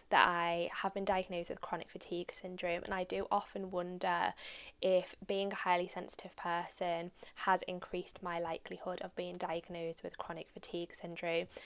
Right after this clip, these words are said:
I'm very careful about what I say about that, because I think sometimes people can say chronic fatigue syndrome is all in someone's head or it's a personality thing,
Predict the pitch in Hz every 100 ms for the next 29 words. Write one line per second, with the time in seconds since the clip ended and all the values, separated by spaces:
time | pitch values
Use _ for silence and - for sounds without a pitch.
0 | - - 202 208 220 - 196 185 185 185
1 | - - - - - 175 175 175 - 165
2 | - 180 180 175 185 180 - 185 180 -
3 | 175 175 180 - - - - - 196 180
4 | - 175 170 170 - 185 - 165 - 170
5 | - - - 175 - 170 170 165 170 -
6 | 170 165 190 175 - 170 170 175 - 196
7 | 185 180 180 170 - 185 180 175 - 175
8 | 170 - 180 - 175 165